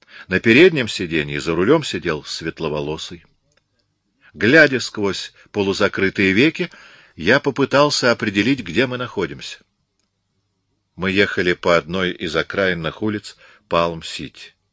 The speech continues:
В этот жаркий воскресный полдень они были совершенно пусты. Я не пошевелился. «Куда же меня везут?» Ответ на этот вопрос я получил довольно быстро.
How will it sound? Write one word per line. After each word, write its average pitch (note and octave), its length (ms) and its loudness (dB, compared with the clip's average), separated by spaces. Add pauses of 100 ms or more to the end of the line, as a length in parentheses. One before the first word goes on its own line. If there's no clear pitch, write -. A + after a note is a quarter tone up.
(1080)
В D2+ 60 -10
этот F#2 240 -2
жаркий F#2+ 480 -2
воскресный E2+ 680 -4
полдень G#2 540 -6 (560)
они E2 220 -4
были F#2 180 2
совершенно B2+ 800 -4 (140)
пусты. - 760 -12 (1700)
Я B2 180 2
не D#3 120 -4
пошевелился. B2+ 800 -4 (1000)
«Куда F2 300 -4
же F#2 120 -8
меня F#2+ 300 -6
везут?» E2+ 600 -10 (2000)
Ответ C3 440 4
на D#3+ 120 4
этот F3 240 2
вопрос A2 640 2
я A2 200 0
получил C#3+ 460 -4
довольно A2+ 420 -2
быстро. - 580 -12